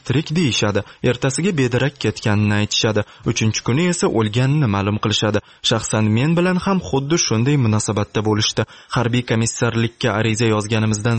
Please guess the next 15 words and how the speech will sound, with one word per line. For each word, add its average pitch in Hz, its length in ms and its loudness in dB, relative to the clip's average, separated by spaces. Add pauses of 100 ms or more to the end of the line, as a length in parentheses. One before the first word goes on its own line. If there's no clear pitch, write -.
so'ng 165 180 0 (100)
o'g'lim 117 320 0
halok 110 240 -2 (100)
bo'lganini 117 540 2
aytishdi. - 340 -2 (340)
Nimalar 151 380 2
bo'lyapti 104 360 0 (100)
o'zi? 101 160 0 (300)
Nega 135 280 2
bizni 131 280 0
mazax 127 240 0 (100)
qilishyapti?" 165 560 0
deya 107 200 2
g'azablanadi 107 520 0 (100)
halok 123 240 0